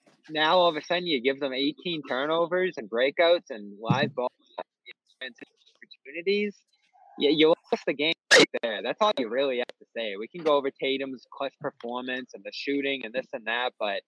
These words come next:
eh, you just can't control the ball right now. And I don't answer. That's probably a reason Rob's not on the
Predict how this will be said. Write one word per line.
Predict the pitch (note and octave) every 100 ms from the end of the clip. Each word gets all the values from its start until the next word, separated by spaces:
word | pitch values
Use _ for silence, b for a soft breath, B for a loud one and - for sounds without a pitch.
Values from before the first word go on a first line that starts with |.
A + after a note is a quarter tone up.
| b b b b
eh, | - F#2+ - - - F3+
you | D3+ -
just | G3 F3+ - - -
can't | F#3+ G3+ -
control | C3+ - E3 - _ _ _ _
the | - F3+ A2+
ball | A#2+ C#3 G3+ E3
right | A2 G#2
now. | A#2 G#2+ F#2 F#2
And | B2
I | D3+
don't | F#3+
answer. | C4+ - B2 F2 - - -
That's | A3+
probably | - C4+ C4+
a | G3+
reason | F#3+ F#3+ D#3
Rob's | D3+ F3 E3
not | F#3+ F3+
on |
the | E3+